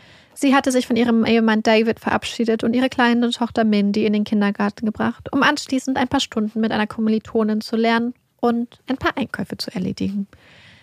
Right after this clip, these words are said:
Gegen Mittag wollte sie wieder zu Hause sein. Doch um siebzehn Uhr erhält ihr Mann David einen Anruf. Es ist der Kindergarten. Mindy ist immer noch da. Terry war nicht aufgetaucht. Ob er seine Tochter abholen könne?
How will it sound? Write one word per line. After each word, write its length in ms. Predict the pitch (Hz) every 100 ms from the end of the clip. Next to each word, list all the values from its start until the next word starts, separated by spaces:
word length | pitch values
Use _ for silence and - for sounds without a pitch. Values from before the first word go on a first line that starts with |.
| _
Gegen 220 | 302 311
Mittag 460 | 302 285 277 277 -
wollte 180 | 277 285
sie 140 | 277
wieder 180 | 277 285
zu 280 | - 320 208
Hause 280 | 208 -
sein. 340 | 208 220 208 214 _ _ _ _ _ _ - - - -
Doch 140 | 262
um 120 | 262
siebzehn 380 | 262 269 - 262
Uhr 340 | 247 247 247 -
erhält 280 | 247 240 240
ihr 80 | 247
Mann 260 | 220 214 214
David 420 | 202 190 - -
einen 180 | 220 214
Anruf. 600 | - 196 214 226 - - _ _ _
Es 100 | -
ist 140 | 240 -
der 80 |
Kindergarten. 840 | - 220 214 - - - - 214 220 _ _
Mindy 380 | 233 254 247 240
ist 160 | 208 226
immer 180 | 226 208
noch 180 | 208
da. 360 | - 202 202 214 _ _ _ _ -
Terry 400 | 269 247 240 247
war 80 | 240
nicht 220 | 247 -
aufgetaucht. 800 | 208 202 - - - 214 - - _ _ - -
Ob 140 | -
er 80 | 247
seine 160 | 240 226
Tochter 320 | 233 - -
abholen 400 | - - 247 240
könne? 400 | - 254 262